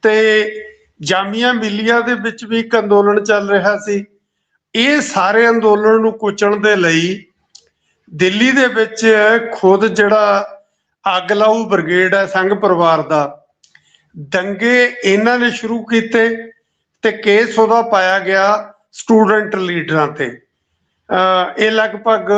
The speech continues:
ਸਤਾਰਾਂ ਜਣਿਆਂ ਤੇ ਐਫ ਆਈ ਆਰ ਕੱਟੀ ਗਈ ਸੀ, ਜਿਨ੍ਹਾਂ ਨੂੰ ਜਾਣੀ ਮਤਲਬ ਉਦੋਂ ਹੀ ਇਹਨੂੰ, ਉਹਨੂੰ ਜਨਵਰੀ 'ਚ ਵੀਹ 'ਚ ਤੇ ਇਹਨੂੰ ਮਾਰਚ ਵੀਹ ਦੇ ਵਿੱਚ ਅਰੈਸਟ ਕਰ ਲਿਆ ਸੀ। ਉਮਰ ਖਾਲਦ ਨੂੰ, ਸ਼ਰਜੀਲ ਇਮਾਮ ਨੂੰ ਪਹਿਲਾਂ ਕਰ ਲਿਆ ਸੀ।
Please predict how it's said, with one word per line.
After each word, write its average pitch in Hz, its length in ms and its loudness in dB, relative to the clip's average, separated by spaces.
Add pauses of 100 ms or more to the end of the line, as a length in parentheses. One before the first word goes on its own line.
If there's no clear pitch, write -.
(180)
ਸਤਾਰਾਂ 208 640 0
ਜਣਿਆਂ 190 360 -2
ਤੇ 190 200 0
ਐਫ 185 260 -2
ਆਈ 190 100 0
ਆਰ 180 260 2
ਕੱਟੀ 175 420 -4
ਗਈ 185 160 4
ਸੀ, 214 380 -4 (920)
ਜਿਨ੍ਹਾਂ 214 380 0
ਨੂੰ 226 260 -4
ਜਾਣੀ 208 260 2
ਮਤਲਬ 208 380 -2 (100)
ਉਦੋਂ 208 300 -4
ਹੀ 208 160 -2
ਇਹਨੂੰ, 208 480 0 (240)
ਉਹਨੂੰ 220 300 4
ਜਨਵਰੀ 180 540 0
'ਚ 262 100 -4 (380)
ਵੀਹ 233 320 0
'ਚ 226 200 -4 (520)
ਤੇ 208 240 -2
ਇਹਨੂੰ 240 300 2
ਮਾਰਚ 185 540 2 (260)
ਵੀਹ 185 200 0
ਦੇ 214 140 2
ਵਿੱਚ 190 300 -2
ਅਰੈਸਟ 175 400 -2
ਕਰ 190 140 0
ਲਿਆ 196 280 0
ਸੀ। 214 200 -8 (420)
ਉਮਰ 202 260 0
ਖਾਲਦ 202 400 -2
ਨੂੰ, 226 180 -4
ਸ਼ਰਜੀਲ 196 440 -4
ਇਮਾਮ 196 280 2
ਨੂੰ 196 160 -2
ਪਹਿਲਾਂ 175 300 -2
ਕਰ 147 200 -2
ਲਿਆ 123 220 -8
ਸੀ। 123 140 -16